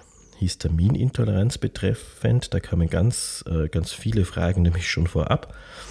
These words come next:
Unter anderem einige, die sich auf das Histamin als Auslösefaktor bezogen haben. Also wenn man diese Problematik kurz,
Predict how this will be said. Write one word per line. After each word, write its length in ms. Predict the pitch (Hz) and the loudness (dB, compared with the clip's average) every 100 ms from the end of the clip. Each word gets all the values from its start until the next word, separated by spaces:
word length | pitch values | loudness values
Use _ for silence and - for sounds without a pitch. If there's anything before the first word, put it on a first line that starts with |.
| - - - - | -14 -14 -16 0
Unter 300 | 127 131 82 | 2 4 4
anderem 360 | 110 107 104 - | 6 6 4 2
einige, 520 | 87 95 135 131 113 | 4 6 6 4 0
die 260 | - - 110 | -2 0 0
sich 380 | - 101 - | 2 -2 0
auf 400 | 85 87 87 - | 2 4 4 2
das 160 | - 90 | -2 0
Histamin 460 | 92 - 87 101 - | 2 2 4 6 6
als 280 | 87 - | 2 0
Auslösefaktor 1200 | - 85 110 - 82 80 76 - 73 - - 71 | 2 4 4 4 4 4 2 -2 -6 -6 -4 -4
bezogen 580 | - 76 - 58 65 - | -4 -6 -6 -6 -4 -4
haben. 300 | 87 - - | -6 -6 -4
Also 320 | - 85 82 - - - - - - - | 0 2 2 2 -6 -16 -16 -20 -20 -6
wenn 140 | - - | 4 4
man 80 | |
diese 200 | 95 95 | 6 4
Problematik 720 | - - 92 85 101 - - - | 0 -2 2 4 4 2 -4 -4
kurz, 440 | - 98 - - | 0 0 -2 -6